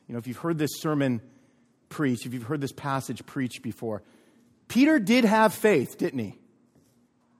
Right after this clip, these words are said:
I mean, we're real hard on this dude for a lot of things, aren't we? We're real hard on Peter for sinking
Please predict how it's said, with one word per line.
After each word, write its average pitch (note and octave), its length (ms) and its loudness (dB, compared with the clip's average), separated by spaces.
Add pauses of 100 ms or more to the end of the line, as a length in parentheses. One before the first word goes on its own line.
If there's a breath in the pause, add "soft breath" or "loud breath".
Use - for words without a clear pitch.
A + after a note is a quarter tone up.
(220)
I D#3+ 60 -4
mean, G3 140 2
we're C4+ 140 0
real B3+ 680 6
hard G3 400 12
on D3+ 140 6
this C#3 180 0
dude C3+ 300 0
for C#3 140 -2
a C3+ 60 4
lot D3 240 6
of C#3 100 2
things, B2 380 -4
aren't C3 200 -4
we? F#2+ 120 -12 (400)
We're G#3 140 2
real A#3 320 10
hard G3 340 10
on E3 140 6
Peter D#3 260 2
for C#3+ 120 -4
sinking G#3+ 840 0